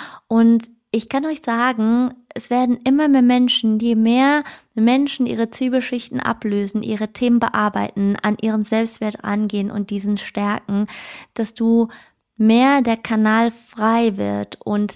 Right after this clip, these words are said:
dieser Dreck, der sozusagen, diese alten Themen, die dort sitzen, aufgeräumt werden, umso mehr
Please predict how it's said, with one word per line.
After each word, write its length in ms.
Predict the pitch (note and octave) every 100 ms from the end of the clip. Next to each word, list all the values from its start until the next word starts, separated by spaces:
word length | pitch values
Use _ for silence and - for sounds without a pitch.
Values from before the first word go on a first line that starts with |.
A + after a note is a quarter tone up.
| - -
dieser 400 | - G#3+ A3+ A3+
Dreck, 460 | A3+ - B3 B3+ -
der 180 | A3+
sozusagen, 680 | G#3+ G#3+ G#3+ G3+ G#3 G#3+ G#3
diese 360 | G#3 G3+ G#3 -
alten 420 | - A3+ - A3
Themen, 320 | A3+ B3 A#3
die 80 | A3
dort 220 | G#3+ G#3+
sitzen, 560 | - G#3 - - G3+ -
aufgeräumt 760 | G#3+ G#3+ - A3 G#3 G#3 G3+ -
werden, 380 | G3+ G3+ G3+ G3 - - - -
umso 480 | A#3+ A#3+ A#3+ A#3
mehr 600 | A3+ A3 A3 A#3 B3 B3+